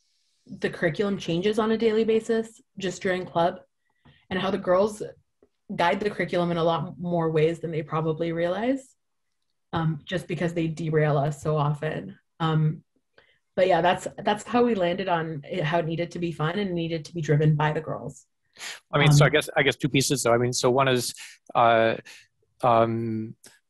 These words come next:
Speaker 2: yeah, I mean, I guess kind of what you're describing is, is maybe more of an adult way of learning that, you know, you have the problem and now you, like, say, "Okay, well now what are all the things I need to learn in order how to solve that problem?"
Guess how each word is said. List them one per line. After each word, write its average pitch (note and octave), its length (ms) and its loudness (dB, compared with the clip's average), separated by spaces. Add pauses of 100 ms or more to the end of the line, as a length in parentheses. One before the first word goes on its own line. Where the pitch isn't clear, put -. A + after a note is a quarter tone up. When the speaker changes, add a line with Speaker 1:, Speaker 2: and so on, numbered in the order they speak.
(720)
Speaker 2:
yeah, F3 180 4
I B2 40 6
mean, A#2 180 0
I C3 80 0
guess C3+ 180 2
kind C#3+ 160 2
of A#2+ 60 4
what B2+ 120 0
you're B2+ 100 0
describing B2 500 4
is, A2 280 0
is A#2 220 -2
maybe A2+ 200 2
more A2+ 200 0
of G#2+ 60 0
an A2+ 100 0
adult A2 280 0
way A#2+ 180 2
of G#2 140 2
learning A2 440 0
that, A2+ 140 0
you A#2+ 60 -2
know, A2 160 2
you A2 160 -4
have B2+ 140 2
the A#2 60 2
problem B2 400 2
and A2+ 80 -2
now A2+ 220 2
you, A2+ 220 4
like, G#2+ 160 0
say, A#2 160 2
"Okay, A2 160 -2
well G#2 140 0
now G2+ 340 0
what A2+ 160 0
are A#2 40 4
all A#2 120 4
the A2 60 -8
things B2 200 0
I A#2 40 2
need A#2 140 -2
to A2 60 4
learn A#2 220 2
in A2 40 -4
order A2 200 0
how G#2+ 180 0
to G#2 140 -2
solve G#2 220 -4
that G#2 120 -8
problem?" G2 340 -2